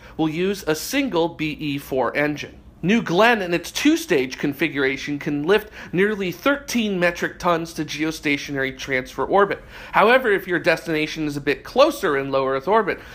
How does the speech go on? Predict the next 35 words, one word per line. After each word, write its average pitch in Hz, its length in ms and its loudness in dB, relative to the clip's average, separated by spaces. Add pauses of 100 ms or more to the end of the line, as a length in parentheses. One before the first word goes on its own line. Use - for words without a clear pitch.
expect 226 460 0
that 170 220 2
payload 226 460 2
delivered 180 420 2
to 160 80 -2
go 180 200 2
up 160 200 2
to 175 140 0
a 151 80 2
whopping 156 540 2
forty-five 190 920 2
metric - 460 -4
tons. - 420 2 (360)
And 139 120 2
the 139 60 -2
three-stage 175 640 0
configuration 139 720 -2
will 135 140 -2
likely 165 400 2
be 143 140 -4
reserved 147 520 0 (140)
for 254 140 0
deep 147 280 -6
space - 380 -4
payloads. 180 680 -2 (280)
And 147 140 0
since 208 280 0
all 226 220 8
the 330 120 -8
cool 359 300 2
kids 135 360 -2
are 151 60 0
doing 170 320 0
reusability 202 880 2
nowadays, 123 680 -2